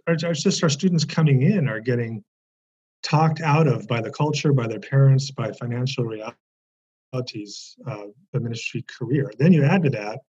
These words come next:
you know, stuff that Jake Sorensen's research has shown, that people who do actually,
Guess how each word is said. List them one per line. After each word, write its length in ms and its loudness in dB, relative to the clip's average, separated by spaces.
you 80 2
know, 300 -4
stuff 320 -2
that 60 0
Jake 220 2
Sorensen's 600 2
research 380 -2
has 100 -6
shown, 320 -4
that 160 -10
people 240 0
who 120 -6
do 360 4
actually, 600 -6